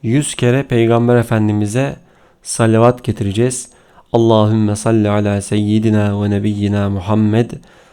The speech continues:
salavatı olabilir. Diğer salavat ise şudur. Ey Allah'ım, Efendimiz Muhammed sallallahu aleyhi ve selleme ve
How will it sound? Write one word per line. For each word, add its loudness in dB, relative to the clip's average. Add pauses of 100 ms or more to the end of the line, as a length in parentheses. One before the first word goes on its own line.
(160)
salavatı -2 (520)
olabilir. 2 (220)
Diğer 8
salavat 0
ise -4
şudur. -2 (600)
Ey 6
Allah'ım, 2 (300)
Efendimiz 0
Muhammed 2
sallallahu 0
aleyhi 0
ve 0
selleme 0
ve 0